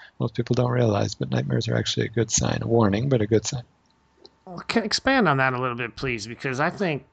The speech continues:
Speaker 2: myself included, I don't think everyone's totally in tune with, with, with this. You know, like, my, you know, what you're talking about is really interesting to me because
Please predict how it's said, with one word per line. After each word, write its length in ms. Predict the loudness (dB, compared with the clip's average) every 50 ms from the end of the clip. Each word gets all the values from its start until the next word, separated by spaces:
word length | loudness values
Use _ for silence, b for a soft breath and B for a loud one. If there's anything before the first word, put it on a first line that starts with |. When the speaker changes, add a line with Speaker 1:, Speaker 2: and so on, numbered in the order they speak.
| _ _ _ _ _ _ _ _ _ _ _
Speaker 2:
myself 520 | 0 0 0 0 0 -2 -2 -2 -2 -2
included, 640 | -6 -8 -8 -6 -4 -4 -4 -4 -4 -6 -6 -8 -12 -14
I 180 | -8 -6 -6 -4
don't 260 | -4 -6 -6 -6 -2
think 300 | -2 -2 -2 -2 -6 -8 _ _ _ _ _ _ _ _ _ _ _ _ _ _ -4 0
everyone's 640 | 0 0 2 0 -2 0 0 -2 -2 -2 -4 -8
totally 520 | -8 -6 -4 -2 -2 -2 -2 -2 -2 0 -2
in 140 | -2 -4 -4
tune 360 | -4 -2 -2 0 0 -2 -2
with, 200 | -4 -6 -6 -6
with, 180 | -6 -6 -6 -4
with 240 | -4 -4 -4 -4 -4
this. 340 | -4 -4 -4 -4 -6 -6 -4
You 80 | -2
know, 100 | 0 2
like, 140 | 2 2 0
my, 300 | 0 0 0 0 0 0
you 140 | -2 -2 -2
know, 200 | 0 0 0 -2
what 120 | -2 -2
you're 120 | 0 -2 0
talking 340 | 2 2 0 0 0 -2 -6
about 240 | -4 -4 -4 -4
is 160 | -4 -6 -8 -8
really 220 | -6 -6 -4 -4
interesting 420 | -4 -2 -2 -4 -4 -6 -8 -8
to 60 | -6 -6
me 160 | -4 -4 -6
because 520 | -6 -8 -6 -4 -2 -2 -2 -2 -6 -8